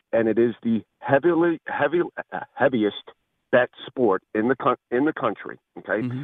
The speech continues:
Speaker 1: is because everyone thinks that there is a fair shot. Versus, and I'll give you an example, like the N B A, where you know LeBron is gonna get calls that he doesn't deserve. You know James Harden is gonna get calls, and, and the game is gonna kinda tip in their favor, okay?
Speaker 2: Yeah.
Speaker 1: I feel th-,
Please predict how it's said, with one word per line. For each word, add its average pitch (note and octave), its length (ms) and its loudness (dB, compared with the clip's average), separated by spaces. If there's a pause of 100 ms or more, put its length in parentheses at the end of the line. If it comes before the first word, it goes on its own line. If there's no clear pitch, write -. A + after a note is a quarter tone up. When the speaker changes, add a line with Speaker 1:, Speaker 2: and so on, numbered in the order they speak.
(140)
Speaker 1:
is C3 160 0
because C#3+ 360 0 (220)
everyone F3 480 0
thinks D#3 240 -2
that B2+ 140 -4
there C3 140 0
is A#2+ 100 -4
a A#2 120 -10
fair A2+ 220 0
shot. - 280 -2
Versus, D3 480 -2
and A#2 140 0
I'll A2 80 0
give A2 160 -4
you C3+ 120 0
an D3+ 40 2
example, D3 560 -4 (640)
like B2 200 0
the C3+ 180 0
N D#3 100 2
B D3 240 0
A, G2 180 -2
where B2+ 300 2
you D#3+ 180 -6
know D#3+ 380 2
LeBron B2 400 4
is G2+ 100 -6
gonna A#2 180 0
get A2 180 -2
calls A2 340 0
that G#2+ 120 -2
he A2 60 -4
doesn't G#2 240 -2
deserve. G2 360 -2
You F#3 120 -2
know D#3+ 480 0
James B2+ 280 -4
Harden B2 300 0
is G2+ 100 -6
gonna A2 200 -4
get A2 180 -6
calls, A2 320 0 (100)
and, G3 180 0
and G#3 140 0
the F#3+ 40 0
game G#3 340 0
is E3 100 -2
gonna E3+ 260 -2
kinda C#3+ 240 0 (120)
tip C#3 180 -4
in A#2+ 100 -4
their G#2 220 0
favor, - 320 -6 (140)
okay? A#2+ 280 0 (360)
Speaker 2:
Yeah. F3 260 0
Speaker 1:
I - 80 0
feel A3+ 380 0
th-, - 200 -6